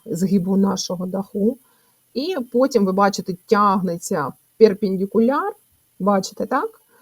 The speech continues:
А, це така собі підказочка синього кольору, пен-, перпендикуляр. Я звертаю увагу, що я ні на чо-, ні на що не натискаю. Цей перпендикуляр створюється автоматично, коли ви трішки фіксуєте, е,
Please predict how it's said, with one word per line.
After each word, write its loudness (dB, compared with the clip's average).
А, -2
це 2
така 0
собі 0
підказочка -2
синього 0
кольору, 0
пен-, -2
перпендикуляр. -2
Я -2
звертаю 0
увагу, 0
що 0
я 4
ні 2
на -6
чо-, 2
ні 2
на 4
що 2
не -2
натискаю. -4
Цей 0
перпендикуляр -8
створюється -8
автоматично, -4
коли 2
ви -2
трішки 0
фіксуєте, -2
е, -4